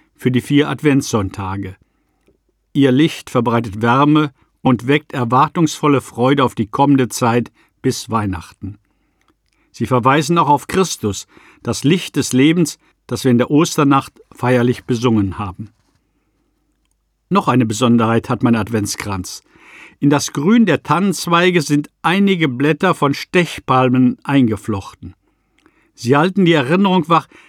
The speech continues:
dass die Wochen vor Weihnachten früher eine Zeit der Buße waren. So ist mir der Adventskranz zu einem schlichten, aber sehr sprechenden Symbol geworden,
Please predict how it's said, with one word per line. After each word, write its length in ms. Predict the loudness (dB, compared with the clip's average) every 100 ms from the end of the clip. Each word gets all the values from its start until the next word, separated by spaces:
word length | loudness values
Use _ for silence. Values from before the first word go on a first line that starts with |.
| _ _
dass 160 | -12 -4
die 220 | -2 0
Wochen 320 | 0 0 -4
vor 260 | -2 -2 0
Weihnachten 480 | 2 2 0 -2 -4
früher 360 | 0 2 2
eine 200 | 2 0
Zeit 440 | 0 0 0 0 -8 -4
der 120 | -2
Buße 480 | 0 -2 -2 -4 -4
waren. 420 | -4 -6 -10 -14 _ _ _ _ _ _ _ _ _ _ _ _ _ _ _
So 140 | -6 -4
ist 200 | -2 -2
mir 100 | 0
der 120 | 0
Adventskranz 800 | 0 0 0 -2 -2 0 0 0
zu 80 | 0
einem 200 | 2 0
schlichten, 680 | 0 -2 -2 -6 -4 -2 -4 _ _ _
aber 160 | -2 0
sehr 240 | 0 0
sprechenden 720 | -2 -4 -2 0 2 4 2
Symbol 520 | 2 0 2 2 2 2
geworden, 480 | 0 2 2 0